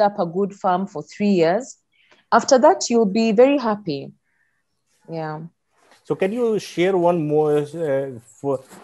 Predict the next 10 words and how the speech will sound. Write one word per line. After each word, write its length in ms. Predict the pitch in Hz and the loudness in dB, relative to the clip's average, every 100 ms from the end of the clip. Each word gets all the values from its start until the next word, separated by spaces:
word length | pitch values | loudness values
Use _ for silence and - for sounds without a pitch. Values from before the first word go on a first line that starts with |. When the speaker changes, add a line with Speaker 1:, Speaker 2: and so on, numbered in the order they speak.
| - | -4
Speaker 2:
initial 480 | 143 151 - 185 | -2 -2 2 2
moment 380 | 151 147 151 156 | 2 0 0 0
of 120 | 151 | 0
your 140 | 151 139 | 0 0
life 340 | 127 139 151 | 2 2 2
that 140 | 143 135 | 0 0
when 160 | 139 | -2
you 200 | 143 139 131 | -2 -2 -2
started 720 | - 131 131 147 143 139 131 | 0 2 2 2 2 2 -2
and 440 | 127 127 127 123 | -4 -6 -10 -14